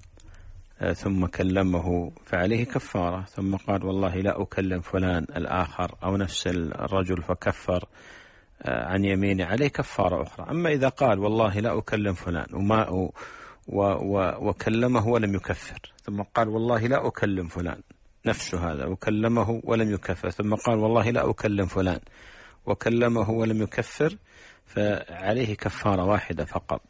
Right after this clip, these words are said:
عليه كفارة واحدة فقط. فإذا كان الأخ يقصد بأن ثلاث كفارات متنوعات، فعليه كفارة عن كل حلف، آه، أقسم، أقسم به من اليمين المنعقدة وحنث.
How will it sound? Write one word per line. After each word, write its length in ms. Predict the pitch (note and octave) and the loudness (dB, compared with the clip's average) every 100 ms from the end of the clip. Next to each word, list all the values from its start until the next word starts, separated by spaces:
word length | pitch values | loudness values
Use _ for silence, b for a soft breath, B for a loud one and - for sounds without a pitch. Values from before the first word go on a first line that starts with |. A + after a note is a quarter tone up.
| - | -6
عليه 280 | F2 G2 F2+ | 0 0 0
كفارة 520 | - - G#2 G2+ F2+ - | -2 -2 0 2 0 -2
واحدة 580 | D#2+ F2+ A2 - A2 E2 | -4 0 0 0 -2 -2
فقط. 460 | - F2+ D#2+ - | -4 -4 -6 -8
فإذا 300 | - - - | -4 -2 0
كان 280 | D3+ E3+ D#3+ | 2 2 2
الأخ 300 | C3+ - - | 2 0 0
يقصد 400 | C#3 - - G2+ | -4 -2 -2 0
بأن 260 | G2+ G#2 G#2 | 0 2 2
ثلاث 300 | - B2+ - | 2 0 0
كفارات 560 | G#2 - A2 G#2 - | -6 -2 0 0 0
متنوعات، 960 | A2+ D3 C3 B2+ B2+ B2+ A2+ C3+ C3+ - - B B B B B _ | 0 2 2 2 4 4 4 2 2 -4 -16 B B B B B _
فعليه 500 | A#2 A2 B2+ A#2+ A#2 | -2 0 2 0 -2
كفارة 580 | - G#2+ - B2 B2 | -4 -6 -2 0 0
عن 160 | A2+ G#2 | 0 -2
كل 600 | G#2 A#2 A2 A2 A2+ A2+ - | -2 -2 0 0 0 -2 -4
حلف، 480 | - A2 A2+ A2 A#2 G#2+ - - | 0 2 2 0 0 -2 -4 -4
آه، 520 | F#2+ F#2+ - - - | -2 0 -2 -6 -6
أقسم، 400 | - - A#2 G#2 | -6 -2 0 2
أقسم 760 | G2+ - - - - A2 G2+ G2 - B B B _ | 0 -2 -6 -10 -2 0 2 0 -2 B B B _
به 260 | A2+ G#2 G#2 | -2 0 0
من 200 | G2 F#2+ | 0 0
اليمين 360 | G2 G2+ G#2+ | 0 2 2
المنعقدة 640 | G2 G2 F#2 B2 - D3 | 2 0 0 -2 0 0
وحنث. 540 | B2+ G#2+ A2 F2+ - | 2 2 2 0 -2